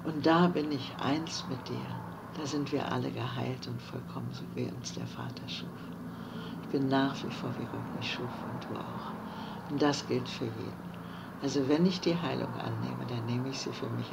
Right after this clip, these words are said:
als Ganzes an. Dann muss die ganze Welt mit mir geheilt werden, weil ich die ganze Welt bin. Ich bin das Ganze.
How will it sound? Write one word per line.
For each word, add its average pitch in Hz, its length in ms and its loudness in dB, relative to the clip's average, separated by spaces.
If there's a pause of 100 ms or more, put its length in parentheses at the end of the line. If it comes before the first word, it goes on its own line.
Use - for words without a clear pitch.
als - 240 -8
Ganzes 113 480 -2
an. - 80 -2 (640)
Dann 165 220 8
muss 262 340 10
die - 120 4
ganze 117 400 2
Welt 123 260 0
mit 120 180 -4
mir 110 140 -4
geheilt 120 480 -4
werden, 113 320 -4
weil 123 160 0 (100)
ich - 280 0
die - 140 -10
ganze 120 460 -4
Welt 123 360 -6
bin. 117 140 -2 (840)
Ich - 260 -2
bin 180 420 6
das 131 380 0
Ganze. 120 440 -4